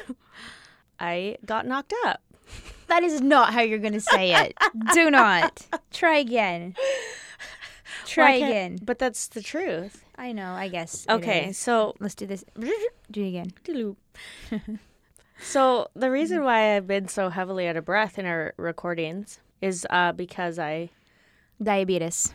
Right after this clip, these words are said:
Speaker 1: <laughs> I have diabetes. <laughs>
Speaker 2: Congratulations.
Speaker 1: Um, no, it's because I'm pregnant.
Speaker 2: You
Speaker 1: So me and Darla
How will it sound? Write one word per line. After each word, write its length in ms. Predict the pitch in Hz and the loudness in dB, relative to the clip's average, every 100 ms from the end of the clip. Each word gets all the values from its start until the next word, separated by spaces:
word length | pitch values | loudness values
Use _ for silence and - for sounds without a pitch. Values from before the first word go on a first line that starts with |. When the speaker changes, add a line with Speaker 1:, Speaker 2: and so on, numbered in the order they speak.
| - | -6
Speaker 1:
<laughs> 640 | 262 247 370 269 226 _ 185 | -6 2 2 2 -2 _ -4
I 440 | 185 185 185 190 196 | -2 -2 -4 -8 -8
have 460 | 185 180 175 190 | -8 -8 -12 -16
diabetes. 600 | 185 180 - - - - - 294 - 784 762 - - | -14 -14 -14 -16 -18 -20 -2 0 0 -6 -12 -18 -20
<laughs> 600 | - - - - - - - | -20 -20 -12 -10 -10 -12 -10
Speaker 2:
Congratulations. 880 | 247 214 202 202 202 214 220 202 - - | -6 -4 -4 -8 -10 -12 -10 -10 -12 -4
Speaker 1:
Um, 760 | 233 233 226 220 220 220 233 - _ | 0 0 0 -2 -4 -6 -12 -18 _
no, 300 | 247 311 208 | 0 2 2
it's 240 | 202 208 | 0 -4
because 340 | 233 214 226 220 | -10 -6 -4 -2
I'm 120 | 226 | -2
pregnant. 540 | 214 160 156 131 - 202 - _ | -2 -2 -2 -8 -10 -16 -20 _
Speaker 2:
You 760 | 311 523 587 587 587 453 262 - _ - - - _ | 6 10 12 12 12 10 6 -2 _ -20 -20 -20 _
Speaker 1:
So 560 | - 214 208 208 196 - - 180 - 208 | 0 4 6 4 0 -6 -16 -18 -14 -8
me 200 | 202 196 | -6 -4
and 120 | 196 | -2
Darla 540 | 196 190 190 185 190 | -2 0 -2 -2 -6